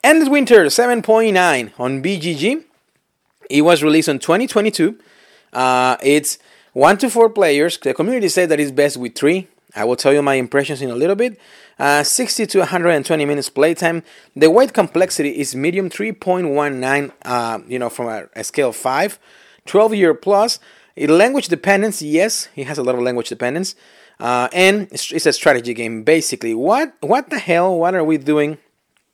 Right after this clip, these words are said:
on Endless Winter? Well, Endless Winter is designed by Stan Kordonski, which is also the designer of, um, Dice Hospital, Rurik, Lockup, and recently another game that I really enjoy, which is Resurgence.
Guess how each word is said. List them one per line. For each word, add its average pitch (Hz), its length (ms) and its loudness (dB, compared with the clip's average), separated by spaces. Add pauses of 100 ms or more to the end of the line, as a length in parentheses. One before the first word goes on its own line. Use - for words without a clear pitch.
(380)
on 135 260 -2
Endless 123 480 0
Winter? 135 320 0
Well, 208 220 6 (340)
Endless 220 280 4
Winter 240 280 2
is 214 80 2
designed 190 400 0
by 156 140 4
Stan 170 360 0
Kordonski, 147 760 -2 (360)
which 151 280 0
is 220 140 0
also 262 320 2
the 247 60 -2
designer 185 600 0
of, 139 260 2
um, 123 480 -2
Dice 160 280 2
Hospital, 147 580 -2
Rurik, 147 640 0
Lockup, 143 640 -2 (300)
and 185 240 2
recently 254 420 6
another 190 380 2
game 196 300 2
that 160 60 0
I 160 60 4
really 165 340 2
enjoy, 127 320 -2
which 139 220 -4
is 135 100 -6
Resurgence. 117 760 -4